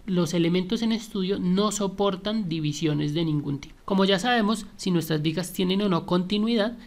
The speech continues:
entonces vamos en este caso a analizar nuestra viga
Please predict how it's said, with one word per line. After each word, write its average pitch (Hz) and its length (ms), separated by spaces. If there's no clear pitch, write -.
entonces 202 520
vamos 151 340
en 190 140
este 196 200
caso 214 420
a 175 180
analizar 165 580
nuestra 175 420
viga 165 380